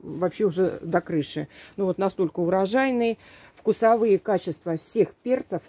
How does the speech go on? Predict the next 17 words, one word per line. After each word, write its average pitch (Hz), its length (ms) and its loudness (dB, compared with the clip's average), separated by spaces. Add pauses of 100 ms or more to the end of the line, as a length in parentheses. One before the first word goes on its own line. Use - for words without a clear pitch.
ну, 175 220 -2
просто 214 420 0
сказочные. 170 580 -6
Вы 190 80 -6
знаете, 220 340 -2
даже 180 300 0
вот 175 180 0
эта 180 220 -4
Палермо, 208 520 2
как 165 220 -4
они 165 200 2
заявляют, 170 460 2
что - 160 -4
это 156 160 0
особо 165 320 -2
сладкий 170 420 -4
перец, 269 420 -4